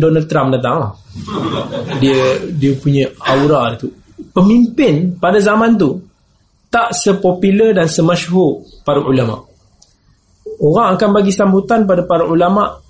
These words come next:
compare to para pemimpin pada zaman tu. Orang tunggu Bukhari datang ke Baghdad. Bergegar bumi Baghdad, bumi yang tempat Imam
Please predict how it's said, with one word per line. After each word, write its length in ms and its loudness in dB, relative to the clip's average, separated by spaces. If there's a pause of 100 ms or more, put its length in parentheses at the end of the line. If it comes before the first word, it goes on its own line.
compare 400 0
to 320 0
para 200 0
pemimpin 480 0
pada 160 -2
zaman 320 -2
tu. 80 -18 (960)
Orang 320 2
tunggu 360 4
Bukhari 360 2
datang 280 2
ke 80 0
Baghdad. 680 0 (400)
Bergegar 800 0
bumi 240 2
Baghdad, 720 -2
bumi 400 2
yang 80 0
tempat 320 0
Imam 160 2